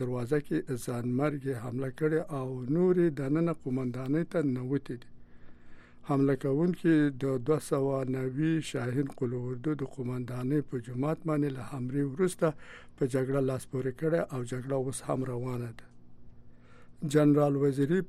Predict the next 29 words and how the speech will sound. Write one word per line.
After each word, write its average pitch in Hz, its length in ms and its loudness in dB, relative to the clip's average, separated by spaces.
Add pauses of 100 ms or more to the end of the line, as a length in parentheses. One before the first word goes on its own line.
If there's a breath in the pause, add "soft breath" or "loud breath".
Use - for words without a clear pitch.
په 165 80 4 (480)
دې 160 100 0 (120)
اړه 160 180 8 (720 loud breath)
زیات 175 180 8 (140)
جزئیات 147 400 6
ورنه 135 420 4
کړل، 127 200 -2 (100)
خو - 80 -4 (100)
ویې 160 180 6
ویلې 151 340 6
چې 139 80 -2 (120)
یو 151 80 4 (100)
تن 135 220 2
حمله 127 220 0 (100)
کوونکی 147 480 0 (140)
چې 131 120 -4 (1000 loud breath)
ځانمرګي 143 760 4 (100)
واسکټ 139 460 -2 (100)
یې 147 60 4 (200)
اغوستی 170 500 4
و، 160 280 2
د - 20 0 (140)
افغان 139 260 0 (120)
سرتیرو 139 560 0
لخوا 156 340 -2 (520 loud breath)
د - 20 -2 (160)
مخه 160 280 2 (120)
تر 139 120 -2 (120)
دې 170 120 8